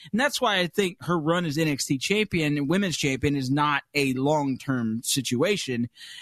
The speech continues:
and I would easily see her losing that on Sunday. But, uh, you know, they really need to be careful with that because with Becky gone,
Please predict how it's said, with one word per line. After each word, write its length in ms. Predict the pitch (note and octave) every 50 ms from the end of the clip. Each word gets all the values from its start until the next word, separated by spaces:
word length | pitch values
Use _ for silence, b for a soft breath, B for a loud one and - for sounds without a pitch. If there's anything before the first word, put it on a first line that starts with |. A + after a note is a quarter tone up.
| B B
and 220 | C#3+ C#3 C3+ C3+ C3+
I 100 | C3+ C#3
would 220 | C3+ C3+ B2+ C3 _
easily 360 | - G#3+ G#3+ F#3 E3 D#3 D3+
see 200 | C#3 - D#3+ D3
her 180 | A#2+ B2 C3 C3
losing 400 | B2+ C#3+ F3 F#3+ D#3+ D3+ C3+ C3
that 220 | B2+ A2+ B2 D3+ - C3
on 320 | B2 A#2+ A#2+ A#2+ A#2 A2+
Sunday. 600 | - - - - - A#2+ A2 G#2 F#2+ G#2 A2 C3 D#3
But, 320 | D3 - C#3+ C#3 C#3 - _ B B B B B B B B
uh, 300 | C#3 C3+ B2+ B2 B2+ A#2+
you 120 | - E3 D#3+
know, 240 | D#3 D#3 D3+ D3+ - _ -
they 200 | D#3+ E3 E3 D3+ D3
really 280 | D3+ F3+ A#3 C#4+ C4 A3
need 140 | G3 F#3 E3
to 80 | E3
be 100 | D3+ D3
careful 380 | B2+ - A3 C#4 D4 - E3+ D3+
with 140 | D3 C3+ B2+
that 180 | C#3 D3+ -
because 440 | - D3 - E3+ E3 E3 D#3+ C#3 - B B B B B B B B B _ _
with 280 | - F#3+ E3 G3 C#3+ -
Becky 340 | - A3+ E4 - - E4+ G#3
gone, 380 | D#3+ F3+ E3+ E3 D#3 D3 D3+